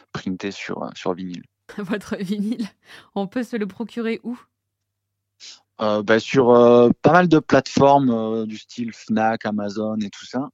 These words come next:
Speaker 2: Ok.
Speaker 1: Euh, sinon, euh, de préférence sur notre site, euh, Bandcamp.
Speaker 2: Mhm.
Speaker 1: Et, euh, de préférence le vendredi entre midi et quatorze heures. <laughs>
Speaker 2: <laughs> Pourquoi ?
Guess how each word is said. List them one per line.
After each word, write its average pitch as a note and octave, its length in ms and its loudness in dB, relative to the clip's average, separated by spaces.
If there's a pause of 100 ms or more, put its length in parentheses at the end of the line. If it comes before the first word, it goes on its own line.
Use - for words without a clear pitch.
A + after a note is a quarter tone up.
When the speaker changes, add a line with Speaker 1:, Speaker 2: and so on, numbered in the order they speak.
Speaker 2:
Ok. F3+ 160 -20 (500)
Speaker 1:
Euh, G2 380 -12
sinon, A#2+ 560 0
euh, A2+ 40 -2
de G#2+ 120 -8
préférence A#2+ 540 -10
sur - 180 -14
notre G#2 200 -14
site, - 300 -18
euh, G2 120 -8
Bandcamp. G2+ 440 -8 (520)
Speaker 2:
Mhm. F3 220 -20 (1040)
Speaker 1:
Et, G#2 220 -10
euh, G2+ 180 -12
de A#2 120 -8
préférence A2+ 680 -10
le A2 120 -8
vendredi A2 520 -6
entre A2 300 -8
midi G#2 240 -10
et - 40 -10
quatorze G#2+ 360 -10
heures. C3 240 -14
<laughs> - 380 -14
Speaker 2:
<laughs> G#3 1080 -6
Pourquoi ? A#3 420 -8